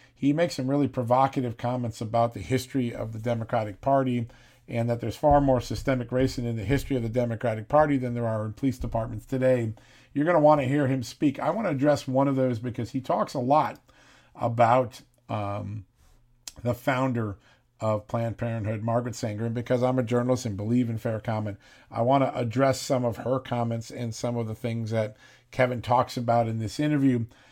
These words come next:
Uh, Margaret Sanger was, among many, uh, uh, scientists of her time, a advocate of a particular form of, uh, science that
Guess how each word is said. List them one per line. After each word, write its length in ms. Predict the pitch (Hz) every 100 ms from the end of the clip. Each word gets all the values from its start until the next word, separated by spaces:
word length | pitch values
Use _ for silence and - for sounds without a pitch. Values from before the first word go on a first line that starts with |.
| _ _ -
Uh, 200 | 160 160 151
Margaret 340 | 147 175 156
Sanger 460 | - 143 139 139 139 _
was, 400 | 131 127 127 127
among 380 | 113 117 123 117
many, 460 | 117 139 131 120 117 _ _
uh, 600 | 131 - - 55 58 58 58 - _ -
uh, 520 | 50 50 50 - - -
scientists 540 | - 127 123 120 -
of 160 | 107 -
her 180 | 123
time, 640 | 120 - 127 117 113 117 113 - _ _ -
a 400 | 120 120 120 123 -
advocate 720 | 127 143 135 - 127 120 - _
of 480 | 120 117 117 113 117 -
a 140 | 127
particular 560 | 117 120 - 139 135 123
form 640 | - 127 120 113 110 104 - _ _ _ _ -
of, 340 | 113 110 110 -
uh, 460 | 110 107 107 104 110
science 560 | - 127 113 104 - -
that 300 | 120 120